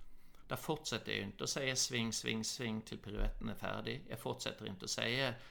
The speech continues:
"håller samlingen" eller "vänt". Jag kan ge handen, jag kan ta skänkeln av, jag kan sitta där och njuta av tills jag vill avsluta piruetten.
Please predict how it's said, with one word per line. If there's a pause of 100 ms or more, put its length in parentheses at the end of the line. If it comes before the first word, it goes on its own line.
(400)
"håller
samlingen"
eller (360)
"vänt". (380)
Jag
kan
ge
handen,
jag
kan
ta
skänkeln
av,
jag
kan (640)
sitta
där
och
njuta
av (240)
tills (640)
jag
vill
avsluta
piruetten.